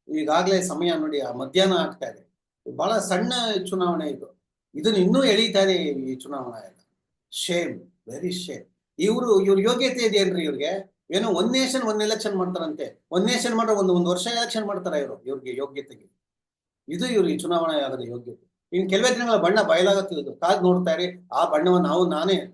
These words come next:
ನಾನು ಕೂಡ ಇದರಲ್ಲಿ ಭಾಗಿಯಾಗಿರ್ತೀನಿ, ನಿಮ್ಗೆ ಮುಂದೆ ಹೇಳ್ತಾ ಇರ್ತೀನಿ. ಈ, ಈ ಕಳ್ಳ ರಾಜೀವ್ ಕುಮಾರ್ ವಿರುದ್ಧ ಕೇಸ್ ಹಾಕಿ ಆತನಿಗೆ ಪೆನ್ಷನ್, ಸಂಬಳ ಇನ್ಯಾವುದು ಬರದಂಗೆ ಮಾಡೋದೇ ನಮ್ಮ ಪ್ರಮುಖ ಉದ್ದೇಶ.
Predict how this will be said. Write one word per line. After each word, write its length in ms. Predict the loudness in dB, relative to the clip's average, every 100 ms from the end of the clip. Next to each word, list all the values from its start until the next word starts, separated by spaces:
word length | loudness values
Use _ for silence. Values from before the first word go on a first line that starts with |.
| -14
ನಾನು 280 | -6 -2 0
ಕೂಡ 140 | 0
ಇದರಲ್ಲಿ 360 | 2 2 0 -2
ಭಾಗಿಯಾಗಿರ್ತೀನಿ, 1000 | -2 -2 -6 -8 -12 -10 -8 -10 _ -10
ನಿಮ್ಗೆ 280 | -8 -6 -6
ಮುಂದೆ 280 | -4 -4
ಹೇಳ್ತಾ 300 | -4 -4 -4
ಇರ್ತೀನಿ. 600 | -6 -8 -8 -8 -8 _ -8
ಈ, 60 | -6 -4 -6 -6 -10 -10
ಈ 260 | -8 -8
ಕಳ್ಳ 220 | -4 0 0 -2 -8 -6
ರಾಜೀವ್ 380 | -4 -4 -8 -8
ಕುಮಾರ್ 240 | -8 -8
ವಿರುದ್ಧ 260 | -8 -12 -14
ಕೇಸ್ 420 | -12 -10 -10 -10
ಹಾಕಿ 500 | -14 -16 -20 _ _
ಆತನಿಗೆ 380 | -14 -10 -10 -10
ಪೆನ್ಷನ್, 520 | -4 -2 -2 -2 -4
ಸಂಬಳ 280 | -4 -6 -2
ಇನ್ಯಾವುದು 640 | 0 0 -2 -4 -4 -2 -2
ಬರದಂಗೆ 800 | -4 -6 -6 -6 -6 -10 _ -12
ಮಾಡೋದೇ 260 | -4 -2 0
ನಮ್ಮ 300 | -2 -4 -6
ಪ್ರಮುಖ 280 | -10 -12 -12
ಉದ್ದೇಶ. 380 | -12 -12 -4